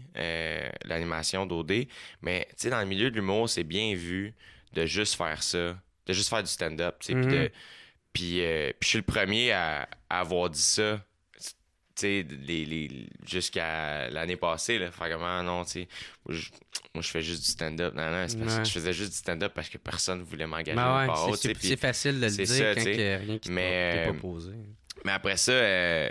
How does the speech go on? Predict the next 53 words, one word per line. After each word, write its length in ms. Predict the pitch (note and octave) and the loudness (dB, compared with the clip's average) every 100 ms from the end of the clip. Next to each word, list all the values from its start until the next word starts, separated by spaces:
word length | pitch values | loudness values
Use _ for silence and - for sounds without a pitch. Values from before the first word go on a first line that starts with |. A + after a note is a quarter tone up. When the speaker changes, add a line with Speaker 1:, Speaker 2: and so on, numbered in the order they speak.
| - - - - | -4 -16 -20 -8
Speaker 1:
puis 360 | - F#2+ F2+ - | -2 -2 -2 -4
je 120 | - - | -2 2
pense 240 | G#2+ A2 | 2 2
que 500 | G2+ F2+ F2 E2+ D#2+ | 4 4 4 4 2
j'ai 180 | - E2+ | 2 2
écouté 240 | F#2 - G#2 | 0 0 -2
beaucoup 280 | F#2 - C#3+ | -2 -2 0
de 40 | |
podcasts 400 | G#2 F#2+ G#2+ G#2+ | 2 2 2 2
à 80 | F#2 | 0
Joe 160 | F2 | 4
Rogan 520 | F#2+ F2+ F2 G2+ G2 E2+ | 4 4 2 0 0 -2
dans 180 | D#2+ | -4
ce 60 | D#2+ | -4
temps-là, 420 | D2+ D2+ E2 F#2+ - - - - - | -4 -2 0 -2 -6 -20 -20 -20 -8
parce 180 | D2 - | -4 0
qu'on 100 | F#2 | 2
dirait 160 | F2 | 4
que 60 | G#2 | 4
je 40 | |
cherchais 280 | - E2+ - | 2 2 2
une 80 | G2 | 2
réponse. 540 | E2+ D#2+ F2 F#2 - - | 0 0 0 -2 -6 -10
Puis 320 | - E2+ E2 | -4 -2 -2
ce 100 | D2+ | -2
gars-là, 360 | E2 F2 E2 F#2+ | 2 2 4 4
j'étais 180 | - E2+ | 2 0
comme, « 180 | E2 D#2+ | -2 -4
Crime, 320 | - G2+ G#2 - - - - | -2 -2 -2 -8 -20 -20 -16
c'est 120 | - | -4
un 40 | A2+ | 2
Speaker 2:
Ah 40 | |
ouais? 80 | B2+ | 4
Speaker 1:
gars 40 | C3 | 4
que 60 | |
j'admire 420 | D#3 F2+ F#2 G2+ | 4 2 4 2
beaucoup. 380 | F#2+ F#2+ - A2+ | 0 0 4 4
Speaker 2:
Il 60 | B2+ | 6
a 20 | |
Speaker 1:
C'est 120 | B2+ F#2+ | 4 2
un 40 | |
Speaker 2:
animé 120 | C3+ G2+ | 4 4
Speaker 1:
gars, 40 | G#2 | 2
Speaker 2:
Fear 240 | - C3 | 2 0
Factor. 260 | - A2 G#2+ | 2 0 2
Speaker 1:
il 60 | |
a 40 | F2 | 2
animé 260 | F#2 F#2+ G#2 | 2 2 2
Fear 180 | G#2+ F#2+ | 2 2
Factor, 600 | E2+ F2 - G2 G#2+ A2+ - | 0 -2 0 2 4 2 -4
Speaker 2:
Mm. 40 | A2 A2 G#2+ | -12 -12 -6
Speaker 1:
puis, 380 | - F#2 F#2+ F#2+ | 2 4 4 4
euh, 640 | E2+ E2 D#2+ D#2 D2+ D2 | 4 2 2 2 2 0